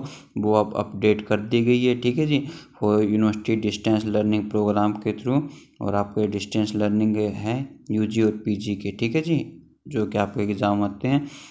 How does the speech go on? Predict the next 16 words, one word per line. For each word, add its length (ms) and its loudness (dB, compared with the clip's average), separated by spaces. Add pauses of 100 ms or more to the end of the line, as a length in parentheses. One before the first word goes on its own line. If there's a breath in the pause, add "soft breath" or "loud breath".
(180 loud breath)
अब 80 -4
बात 200 0
करते 100 -4
हैं 100 -2
सेंटर 460 0
की। 160 -4
सेंटर 440 -2
आपके 280 0
as 220 0
per 180 2 (420 loud breath)
roll 180 2
number 280 2
slip 360 -4
में 100 0
मेंशन 480 0
होगा। 240 0